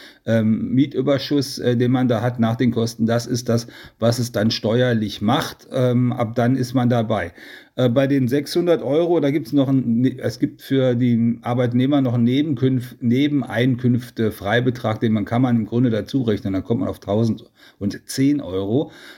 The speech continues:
A-, aber, äh, so in den Größenordnungen, äh, sollte man drüber nachdenken und dann muss man's eben versteuern. Und es ist da tatsächlich so, wenn man drüber ist, dann muss man alles ver-, also,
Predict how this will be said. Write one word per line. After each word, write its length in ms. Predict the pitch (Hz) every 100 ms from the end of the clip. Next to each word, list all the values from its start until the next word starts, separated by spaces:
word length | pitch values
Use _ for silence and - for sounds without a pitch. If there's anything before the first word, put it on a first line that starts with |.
| _
A-, 240 | - 120 123
aber, 460 | 120 127 123 123
äh, 80 | 127
so 260 | 110 139 123
in 120 | 131
den 200 | 143 151
Größenordnungen, 1120 | 127 151 170 156 131 143 139 147 143 139 135
äh, 220 | 127 127
sollte 240 | 123 127 135
man 180 | 123
drüber 240 | 117 113 113
nachdenken 360 | 117 117 135
und 120 | 127 120
dann 140 | 127
muss 220 | 131 139
man's 240 | 147 139 135
eben 180 | 123
versteuern. 380 | 120 120 123 104
Und 60 | 76
es 140 | 113
ist 280 | 135 120 -
da 100 | 120
tatsächlich 680 | - 117 117 135 151 147 -
so, 220 | 151 147 - - -
wenn 120 | 120
man 140 | 131 127
drüber 300 | 123 151 -
ist, 260 | 143 -
dann 100 | 131
muss 160 | 131 131
man 140 | 127
alles 280 | - 123 120
ver-, 180 | 95 -
also, 420 | 104 101 101 98